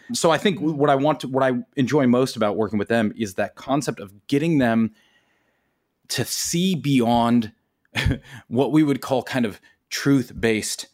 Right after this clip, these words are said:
science and instruction. This idea that somebody has the answers already. My job is to learn those answers, and then I'm good to go.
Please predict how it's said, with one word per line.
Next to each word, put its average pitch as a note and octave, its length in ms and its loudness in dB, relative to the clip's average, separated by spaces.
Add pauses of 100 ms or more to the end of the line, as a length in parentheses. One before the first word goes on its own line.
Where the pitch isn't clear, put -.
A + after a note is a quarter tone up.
(100)
science G#2 480 -2
and F#2+ 100 -2
instruction. F2+ 560 -4
This G#2+ 140 -4
idea B2+ 320 2
that A2 180 -2
somebody D3+ 540 0
has B2 440 -4
the A2 200 0
answers A2 300 -2
already. F#2+ 420 0
My G2 240 -2
job A#2 260 0
is G#2 120 -8
to - 100 -14
learn D3+ 300 2
those B2+ 180 2
answers, G#2+ 480 0
and G2+ 260 -4
then F#2+ 440 -2
I'm G2 160 -6
good F#2+ 180 -2
to E2+ 60 -14
go. F2+ 320 -2